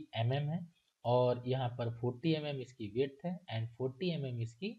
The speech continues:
आ, length है। यहाँ पर जो ये space है जहाँ से mirror लगेगा, ये space forty एम एम का हमने छोड़ रखा है और यही फ़ोर्टी एम एम का space यहाँ पर नीचे भी छोड़ना है। तो चलें इसको software पर कैसे बनाना है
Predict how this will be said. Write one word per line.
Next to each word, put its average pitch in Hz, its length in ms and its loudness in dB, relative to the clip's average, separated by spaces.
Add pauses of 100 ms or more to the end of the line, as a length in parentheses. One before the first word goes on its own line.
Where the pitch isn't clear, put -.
(440)
आ, 110 340 2 (320)
length 117 360 4
है। 101 100 -6 (500)
यहाँ 151 200 4
पर 180 200 2
जो 185 100 4
ये 190 240 6
space 165 400 0
है 185 100 2
जहाँ 151 260 0
से 139 180 -2
mirror 117 300 2
लगेगा, 151 460 0
ये 143 260 -2
space 151 380 -4
forty 120 300 0
एम 127 120 2
एम 123 140 -4
का 123 140 -4
हमने 127 300 -2 (100)
छोड़ 104 260 -2
रखा 95 320 -10
है 92 120 -12 (360)
और 139 160 2
यही 139 280 4
फ़ोर्टी 165 360 0
एम 160 140 2
एम 156 120 -2
का 151 180 -2
space - 500 -6
यहाँ 117 200 0 (100)
पर 95 200 -8
नीचे 95 300 -8
भी 131 140 -2
छोड़ना 123 360 -4
है। 123 160 -10 (400)
तो 185 80 4
चलें 202 400 4
इसको 165 340 -2
software 165 560 2
पर 180 120 -2
कैसे 156 320 -2
बनाना 131 380 -2
है 170 180 -4